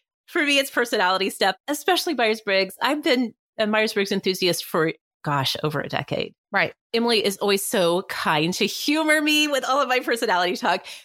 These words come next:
Speaker 1: But if you like personality talk, also, I want to direct you to our Patreon, because last month in May, Rebecca, co-host Rebecca, and I did a deep dive into the personality system that many of you are probably familiar with, especially if you've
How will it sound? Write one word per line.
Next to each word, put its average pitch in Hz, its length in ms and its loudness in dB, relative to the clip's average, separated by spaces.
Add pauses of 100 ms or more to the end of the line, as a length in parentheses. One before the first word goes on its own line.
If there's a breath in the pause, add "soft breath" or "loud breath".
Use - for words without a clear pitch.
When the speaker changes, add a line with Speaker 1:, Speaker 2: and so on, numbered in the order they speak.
(160)
Speaker 1:
But 247 200 2
if 254 140 -2
you 262 140 2
like 240 300 -2
personality 214 640 2
talk, 220 360 -2
also, 202 360 0
I - 20 2
want 202 140 0
to 185 40 2
direct 165 460 0
you 196 120 2
to 180 500 0
our 151 400 0 (100)
Patreon, 285 1000 0
because 185 680 0
last 160 440 -2
month 262 280 0
in 185 180 2
May, 160 380 2 (340 loud breath)
Rebecca, 202 720 0
co-host 220 320 0
Rebecca, 202 300 -2
and 196 100 0
I 156 140 2
did 170 280 0
a 180 160 0 (160)
deep 247 280 -2
dive 180 360 0 (440 soft breath)
into 196 640 0
the 175 100 -2
personality 165 840 0
system 165 580 -2
that 170 120 -2
many 254 380 2
of 359 80 -2
you 190 140 2
are 165 40 0
probably 175 320 0
familiar 175 440 0
with, 156 160 2
especially 254 440 0
if - 80 -2
you've 196 160 0